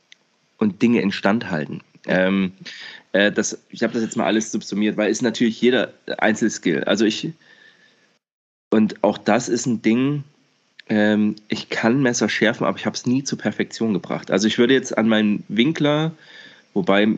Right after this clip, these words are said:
pff, ja, das hält ja auch die Schärfe, da muss ich schon lange, weil es dann einfach auch, ich würde es dann, äh, in einem anderen Winkel schleifen, äh,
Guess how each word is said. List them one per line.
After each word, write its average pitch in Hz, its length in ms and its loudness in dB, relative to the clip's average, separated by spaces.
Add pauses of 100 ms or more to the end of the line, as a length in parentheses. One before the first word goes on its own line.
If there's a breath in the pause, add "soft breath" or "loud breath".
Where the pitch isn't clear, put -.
(400)
pff, - 100 -12 (400 loud breath)
ja, 87 380 2 (1040)
das 60 420 -8
hält 104 200 2
ja 95 80 2
auch - 80 -2
die - 100 -10
Schärfe, 98 580 -2 (280 loud breath)
da - 80 0
muss 127 140 6
ich 131 100 -4
schon 117 140 4
lange, 110 280 4
weil 107 120 4
es 107 80 -2
dann 104 140 2
einfach 101 240 0
auch, 95 260 0
ich - 120 -10 (180)
würde 98 220 -4
es 95 80 -4
dann, 90 380 -2
äh, 90 260 -2
in 85 60 -4 (260 loud breath)
einem 95 120 2
anderen 95 220 2
Winkel 104 200 2
schleifen, 98 440 0 (640 loud breath)
äh, 104 280 4